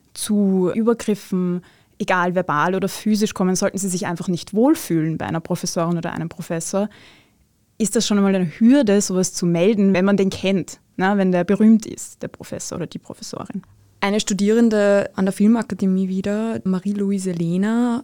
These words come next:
Speaker 2: hat das ganz gut beschrieben. Sie spricht von einer extremen Wirkungsmacht der Professoren und Professorinnen. Meistens, aber das betont sie auch, sind es Männer.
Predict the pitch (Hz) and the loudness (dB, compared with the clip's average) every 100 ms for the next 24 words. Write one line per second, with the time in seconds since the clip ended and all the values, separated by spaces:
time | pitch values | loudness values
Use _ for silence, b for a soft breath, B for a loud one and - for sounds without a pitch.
0 | - 185 196 190 196 - - 180 202 - | -8 -4 -4 -4 -8 -8 -6 -4 -4 -6
1 | 202 - - - 208 233 233 196 - - | -6 -4 -2 0 4 4 4 -2 -6 -4
2 | 214 196 - 202 - 196 - 202 - - | -4 -6 -8 -8 -4 -4 -6 -8 -10 -2
3 | 185 208 214 170 180 226 233 233 - 196 | 2 4 4 4 4 2 2 0 2 2
4 | 202 - - - - 208 - 202 202 - | 0 -4 -12 -18 -6 -4 -2 -4 -4 -2
5 | 185 180 214 196 196 - - 185 180 208 | 0 0 0 -2 -6 -8 -6 -2 0 2
6 | 220 226 240 240 B B B B B _ | 2 4 2 0 B B B B B _
7 | _ _ _ 190 170 185 - 214 180 175 | _ _ _ 4 4 4 0 -2 0 -2
8 | - 185 180 190 - 190 202 - 190 180 | -4 -4 -2 -2 0 -2 -4 -2 -2 -2
9 | - - 175 165 185 214 262 | -6 -4 -2 2 2 2 0